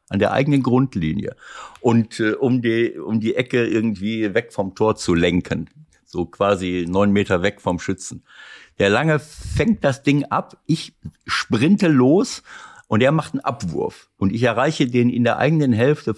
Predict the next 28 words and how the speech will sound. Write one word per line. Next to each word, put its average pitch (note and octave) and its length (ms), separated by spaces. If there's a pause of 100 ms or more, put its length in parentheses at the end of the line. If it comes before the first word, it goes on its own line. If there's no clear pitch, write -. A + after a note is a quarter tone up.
(140)
so G#2 220
fünf C#3+ 220
Meter B2+ 260
vor A#2 140
der A2+ 100
Mittellinie. A2+ 640 (300)
Und G#2+ 180
von A#2 180
da C#3+ 200
an C3+ 180
laufe B2+ 320
ich B2 100
an A#2 120
ein, C#3 280
zwei, C3 300
drei A#2 320
Leuten B2 400
vorbei, A#2+ 580
dringe C3+ 300
in A#2 80
den A#2+ 100
Strafraum B2 480
rein, A#2+ 220
mache B2 160
noch B2 140
irgendwie A#2 300
eine A2 60
Körpertäuschung. B2+ 720